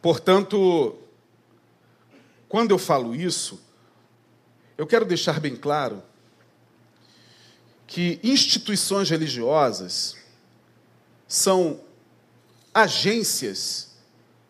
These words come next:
físicas da proclamação da palavra,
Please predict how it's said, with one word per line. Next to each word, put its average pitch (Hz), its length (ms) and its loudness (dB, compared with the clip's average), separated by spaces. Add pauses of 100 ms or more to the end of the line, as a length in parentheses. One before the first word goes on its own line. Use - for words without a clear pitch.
(500)
físicas 123 960 -2
da 147 140 0
proclamação 170 960 -2 (440)
da 135 120 -2
palavra, 117 600 0